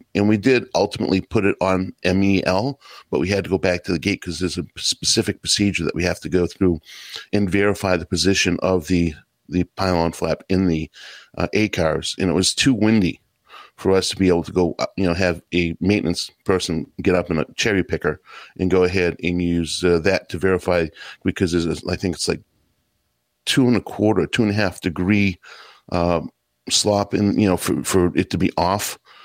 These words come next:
of, of, of its normal position. And, you know, somebody would have to get up in the cherry picker in that high wind. So we just decided to go through the F M S and do it that way. But it did, did require maintenance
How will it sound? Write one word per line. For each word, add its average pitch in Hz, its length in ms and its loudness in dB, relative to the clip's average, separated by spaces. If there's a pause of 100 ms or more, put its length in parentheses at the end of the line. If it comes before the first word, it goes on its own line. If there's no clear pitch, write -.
(240)
of, 90 280 0
of, 87 140 0 (380)
of 92 160 0
its - 160 -2
normal 95 240 2
position. 92 440 0 (440)
And, 95 200 0 (220)
you 110 160 -2
know, 87 60 2
somebody 107 240 2
would 90 80 0
have 95 140 -2
to - 40 -16
get 92 120 2
up 90 120 -2
in 80 100 -4
the 82 80 -2
cherry 92 280 -2
picker 85 240 -4
in 78 100 -4
that 80 160 -2
high 85 220 -4
wind. 80 280 -2
So - 280 -6
we 101 160 0
just 98 180 0
decided 87 460 0
to 87 80 -6
go 82 120 2
through 90 260 -2
the 82 200 -2
F 82 160 -4
M 87 100 0
S 85 200 -2
and 87 80 -2
do 85 100 2
it 71 120 -2
that 85 200 -2
way. 82 240 0 (480)
But 123 120 2
it - 300 -6
did, 120 180 0
did 104 280 0
require 85 420 -2
maintenance 87 480 -6